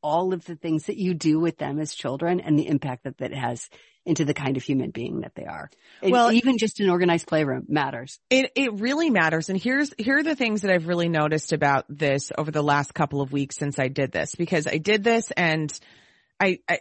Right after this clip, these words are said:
Speaker 2: it, part of it too was because we have a nanny now. And so Heathcliff and Franklin are home a lot more than they were.
Speaker 1: Oh, right.
Speaker 2: And so I wanted it to feel like they had some rhyme or reason to how they were playing.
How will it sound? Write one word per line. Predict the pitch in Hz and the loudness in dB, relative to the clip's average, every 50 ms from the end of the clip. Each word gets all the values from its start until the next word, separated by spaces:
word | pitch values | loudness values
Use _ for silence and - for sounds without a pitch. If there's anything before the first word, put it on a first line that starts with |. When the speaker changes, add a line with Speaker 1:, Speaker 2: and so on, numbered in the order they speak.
| _ | _
Speaker 2:
it, | - 185 190 - | -4 -6 -6 -4
part | - - 254 247 | -2 2 2 2
of | 262 262 | 4 2
it | 262 - - | 0 -2 -2
too | - 233 208 208 | -2 0 0 2
was | 190 185 175 - | 0 0 -2 -2
because | 180 180 - - 185 165 160 - - | -4 -4 0 2 2 2 2 0 -2
we | 170 170 | -2 0
have | 170 170 160 | 0 0 0
a | 160 | 0
nanny | 165 170 185 202 208 214 208 208 | 0 0 0 2 2 0 0 0
now. | 208 196 185 185 180 180 180 175 175 170 | 2 2 4 4 6 4 4 4 2 0
And | - 175 180 | 0 -2 -4
so | - - - 175 160 156 151 156 160 | -4 0 2 4 4 4 4 2 0
Heathcliff | 160 - 233 226 - - - - 220 202 202 190 - | -2 -2 -4 -4 -4 -4 -2 0 2 2 2 2 0
and | - - 165 | -4 -6 -6
Franklin | - - 185 175 180 170 185 170 165 | -4 -2 -2 0 0 0 -2 -2 -2
are | 147 143 | -2 -2
home | 139 - 180 196 175 151 127 123 147 185 - | -4 -2 0 2 2 2 2 2 0 0 0
a | - 160 | 0 0
lot | 156 143 139 151 - - | 2 2 2 2 2 0
more | 175 156 147 151 | 0 0 2 2
than | 151 156 147 151 | 2 2 2 2
they | 151 143 143 | 2 2 0
were. | 139 131 123 113 90 | 0 -2 -4 -2 2
Speaker 1:
Oh, | - 226 254 247 | 4 4 4 4
right. | 262 294 349 403 440 - - _ _ _ _ _ - | 4 2 2 0 -2 -4 -6 _ _ _ _ _ -2
Speaker 2:
And | - 202 196 180 | 0 2 2 0
so | - - - 220 196 196 190 185 - | 0 0 2 4 6 6 6 4 4
I | - 190 | 2 2
wanted | 190 190 196 196 202 214 240 233 208 | 2 4 4 2 4 4 2 2 2
it | 202 190 - - | 2 0 0 -2
to | - 180 | -6 -6
feel | - - - 185 180 175 165 165 160 160 156 156 160 - - - _ _ _ _ _ _ _ _ - | -6 -6 -4 -2 0 2 2 2 2 2 2 2 0 -2 -6 -10 _ _ _ _ _ _ _ _ -4
like | 185 190 180 170 165 - | 0 2 4 4 2 0
they | - 175 165 180 165 165 170 | -2 -2 0 2 4 4 2
had | 170 160 180 175 165 165 160 160 160 160 170 165 | 0 0 2 2 4 4 4 4 2 0 -2 -6
some | - - 180 160 156 156 | -4 -4 -2 -2 0 0
rhyme | 156 156 160 160 160 | 2 2 2 2 0
or | 151 147 | -2 -2
reason | 143 160 160 165 151 147 147 139 139 147 | -2 -2 -2 -2 0 -2 -2 -2 -2 -4
to | - 156 | -4 -4
how | 139 156 151 147 143 | -2 0 2 2 2
they | 147 151 139 | 0 0 -2
were | 135 135 127 | -4 -4 -6
playing. | - - 180 160 151 131 90 85 92 117 160 | -6 -4 -2 0 0 0 -2 -2 -4 -6 -8